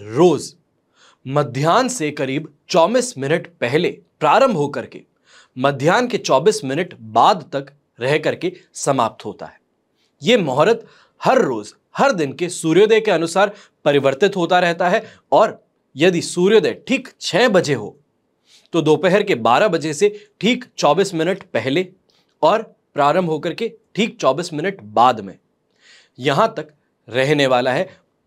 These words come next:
इसको अभिजीत मुहूर्त कहा जाता है। इस मुहूर्त को आठवां मुहूर्त भी कहा जाता है और अभिजीत मुहूर्त और अभिजीत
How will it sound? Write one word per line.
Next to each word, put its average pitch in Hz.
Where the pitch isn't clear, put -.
इसको 190
अभिजीत 139
मुहूर्त 131
कहा 113
जाता 98
है। -
इस 240
मुहूर्त 156
को -
आठवां 202
मुहूर्त 123
भी 170
कहा 131
जाता 107
है -
और 143
अभिजीत 170
मुहूर्त 135
और 208
अभिजीत 143